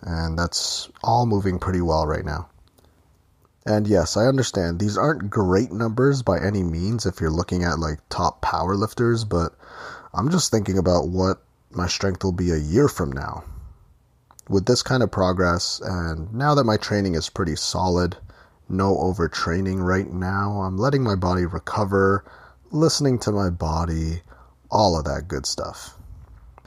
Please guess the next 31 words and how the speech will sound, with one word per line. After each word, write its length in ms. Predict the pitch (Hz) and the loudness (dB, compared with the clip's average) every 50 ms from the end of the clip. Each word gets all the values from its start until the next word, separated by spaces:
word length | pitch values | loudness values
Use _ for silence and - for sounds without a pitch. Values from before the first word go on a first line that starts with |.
| - - - _ _ _ _ _ _ _ _ _ _ _ _ - | -20 -20 -20 _ _ _ _ _ _ _ _ _ _ _ _ 2
O 180 | 127 123 123 120 | 4 4 6 6
H 300 | 117 113 - - - - | 4 2 0 -4 -6 -2
P 280 | - 131 143 160 165 160 | 0 2 4 4 4 2
is 200 | 117 101 104 113 | 2 2 0 0
up 160 | 107 - - | -2 -2 -4
to 440 | - - 107 107 107 104 104 101 90 | -4 -2 -2 0 0 0 0 0 0
a 100 | 95 107 104 - - | 0 -2 -2 -4 -6
plate 340 | - - 95 104 120 147 143 | -4 0 2 2 2 2 2
on 160 | 120 101 87 | 2 0 -2
each 160 | 78 76 - | -2 -4 -4
side, 400 | - - - - 76 87 107 131 | -6 -6 -4 -4 -4 -4 -4 -4
so 240 | - - - 104 87 | -4 -4 -2 -2 -2
one 240 | 85 87 90 92 95 | -2 -2 -2 -4 -4
thirty-five. 920 | - 98 92 87 87 85 - 107 113 120 120 117 117 113 117 117 120 - _ - - - - _ _ _ - | -4 -4 -4 -4 -4 -4 -2 0 2 2 2 2 2 0 -2 -4 -6 -10 _ -20 -20 -20 -20 _ _ _ -2
Pretty 240 | - 214 220 175 160 | 0 2 4 4 4
easy 400 | 127 143 147 147 139 143 139 127 | 4 4 2 4 4 4 2 4
there 280 | 131 127 127 127 127 | 4 4 4 4 2
for 160 | - - 117 | 2 -2 -6
four 300 | 101 - - 110 113 110 | -8 -6 -4 -2 -2 -2
sets 300 | 107 - - 110 - - | -2 -2 -2 -2 -2 -2
of 100 | 82 - | -6 -6
five, 480 | - - - 95 95 101 113 135 143 135 | -6 -4 0 2 2 2 2 0 -2 -4
so 420 | - - - - 101 95 92 87 - - | -4 -4 -4 -2 -2 -2 -2 -2 -2 -2
I 140 | 90 98 | -2 -2
will 320 | 98 92 95 104 117 135 135 | -4 -4 -4 -2 -2 -2 -2
start 320 | - - - 139 135 - - | -2 0 0 0 0 0 0
adding 320 | 107 110 120 117 113 110 | 0 0 0 -2 -2 -2
weight 300 | 95 95 98 101 - - | -2 -2 -2 -2 -6 -8
to 160 | - - 92 | -8 -8 -6
that 360 | 78 76 78 80 98 104 - | -6 -4 -4 -2 -2 -2 -2
one. 300 | - - - - 110 147 | -4 -8 -10 -8 -8 -10